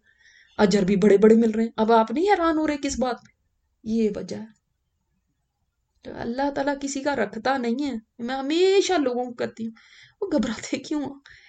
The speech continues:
इतना अल्लाह के रास्ते में कुछ दे लेते ना, अपने आप को लगाने से भी इतना घबराते हैं, जैसे पता नहीं हमारा कोई, अल्लाह ने लेके हमसे कुछ रख लेना।" ओ, वो तो रब्बुल आलमीन है। आप इंसानों को, अपने जैसे इंसानों को कोई तोहफा देते हो ना,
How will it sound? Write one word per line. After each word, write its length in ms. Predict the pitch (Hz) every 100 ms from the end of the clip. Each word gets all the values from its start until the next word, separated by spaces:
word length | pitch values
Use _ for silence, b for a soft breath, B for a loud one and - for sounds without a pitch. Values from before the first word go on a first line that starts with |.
| b
इतना 520 | - - 392 415 480 440 B B B
अल्लाह 200 | 320 392
के 160 | 370 415
रास्ते 380 | 381 330 - 381
में 100 | 381
कुछ 240 | 403 415
दे 60 | -
लेते 160 | - 392
ना, 200 | 392 523
अपने 220 | 466 349
आप 220 | 226 226
को 80 | 359
लगाने 360 | 302 269 254
से 100 | 262
भी 180 | 302 311 B B B
इतना 280 | 370 359 370
घबराते 420 | 330 311 302 294
हैं, 60 | 330
जैसे 200 | 339 320
पता 240 | 311 302
नहीं 160 | 311 339
हमारा 220 | 330 311
कोई, 240 | 311 302 294 B B B
अल्लाह 200 | 277 294
ने 100 | 311
लेके 340 | 262 277 277
हमसे 280 | 294 285 285
कुछ 160 | 294 294
रख 220 | 285 240
लेना।" 240 | 277 285 302 b b b
ओ, 100 | 403
वो 260 | 494 453 494
तो 100 | 494
रब्बुल 340 | 440 392 440
आलमीन 420 | 440 403 415 427
है। 80 | 508 523 -
आप 140 | - - _ _ _ _
इंसानों 640 | - 392 - 339 339 381 403
को, 100 | -
अपने 340 | - - 370
जैसे 220 | 381 370
इंसानों 360 | 359 330 311 330
को 100 | 370
कोई 160 | 370
तोहफा 320 | 359 320 302 359
देते 240 | 330 330
हो 60 |
ना, 100 | 370